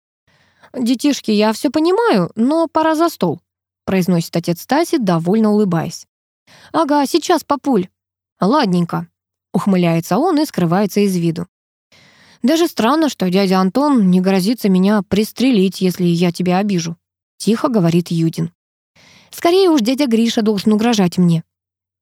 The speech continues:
Мои родители считают тебя ангелом, они не очень хорошо разбираются в людях». «Эй!»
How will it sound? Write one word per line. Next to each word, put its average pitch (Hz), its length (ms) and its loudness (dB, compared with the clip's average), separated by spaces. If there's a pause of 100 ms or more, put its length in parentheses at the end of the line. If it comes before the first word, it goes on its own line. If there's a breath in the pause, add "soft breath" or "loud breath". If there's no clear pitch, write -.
Мои 180 200 2
родители 190 420 0
считают 196 360 -2
тебя 190 240 2
ангелом, 180 520 2 (120)
они 262 260 2
не 220 120 2
очень 220 240 0
хорошо 175 320 -2
разбираются 180 520 0
в 170 60 0
людях». 165 380 -2 (960)
«Эй!» 320 560 0